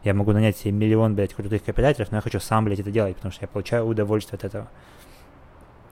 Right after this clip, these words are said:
Ну вот. А я к чему? К тому, что в этой профи-, в профессии, то есть я встал, по сути, ну, перед выбором и, и стою до сих пор, да, то есть я работаю,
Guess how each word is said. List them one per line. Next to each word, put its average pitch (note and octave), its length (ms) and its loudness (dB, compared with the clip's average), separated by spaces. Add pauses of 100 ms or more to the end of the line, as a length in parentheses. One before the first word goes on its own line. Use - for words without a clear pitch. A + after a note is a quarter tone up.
(140)
Ну A2 120 2
вот. G#2 180 2 (480)
А G2+ 160 2
я G2+ 160 0
к - 40 -18
чему? G#2+ 220 -6
К F#2+ 60 -14
тому, G#2 180 -2
что - 160 -6
в G#2 40 -2
этой A#2 160 0
профи-, G2 420 -4
в - 40 -4
профессии, A2+ 480 -2
то G#2 140 -6
есть F#2+ 240 -6
я A#2 140 0
встал, B2 280 2
по A#2+ 120 -6
сути, G2+ 420 -6 (320)
ну, A2+ 240 0
перед G#2+ 240 -2
выбором G#2 400 0
и, G2 40 -2
и G2+ 180 -2
стою A2+ 240 2
до G#2 80 -4
сих - 180 -8
пор, A2 180 4
да, G2+ 160 0
то - 100 -8
есть - 120 -6
я A2 60 2
работаю, C#3+ 540 -2